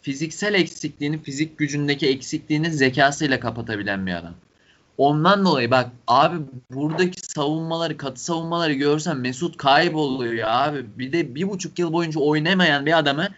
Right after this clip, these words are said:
sen sürekli sahada tutuyorsun. Neden tutuyorsun? Çünkü korkuyorsun abicim. Mesut'u kesmeye korkuyorsun. Anladın mı? Mesut'u kesmeye korkuyorsun. Pelkas'ı,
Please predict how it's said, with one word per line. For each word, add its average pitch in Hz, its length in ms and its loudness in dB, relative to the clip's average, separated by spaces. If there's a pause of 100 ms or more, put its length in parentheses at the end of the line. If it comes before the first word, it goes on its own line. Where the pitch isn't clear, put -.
(160)
sen 185 260 2
sürekli 220 500 -4
sahada 185 420 2
tutuyorsun. 156 440 -6
Neden 160 300 0
tutuyorsun? 233 360 -10
Çünkü 240 260 -4
korkuyorsun 220 600 0
abicim. 175 640 -2 (500)
Mesut'u 226 440 -2
kesmeye 254 480 0
korkuyorsun. 240 680 -4 (140)
Anladın 214 500 -2
mı? 170 80 0
Mesut'u 233 640 -2
kesmeye 226 680 0
korkuyorsun. 139 640 0
Pelkas'ı, 240 1080 0